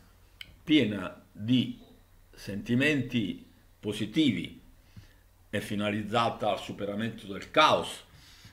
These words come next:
ad un aiuto reale, efficace, concreto, aiuto dato anche a me, perché di fronte agli argomenti che io tratto,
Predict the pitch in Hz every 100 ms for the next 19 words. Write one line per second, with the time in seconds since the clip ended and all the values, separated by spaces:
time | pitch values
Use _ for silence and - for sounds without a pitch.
0 | - 101 110 120 123 151 156 123 135 123
1 | 110 - - - - _ 90 98 110 151
2 | 175 127 92 90 87 - 87 151 156 107
3 | - 80 104 - 139 151 - 90 - -
4 | - - - - - - _ - 151 226
5 | 147 131 143 - 127 113 151 139 131 113
6 | 123 175 95 65 - - _ 107 - 113
7 | - - - 104 123 147 120 - 98 90
8 | - - - - - _ - 104 107 110
9 | 120 139 123 - - 104 - 92 - 165
10 | - - 87 - - 95 85 -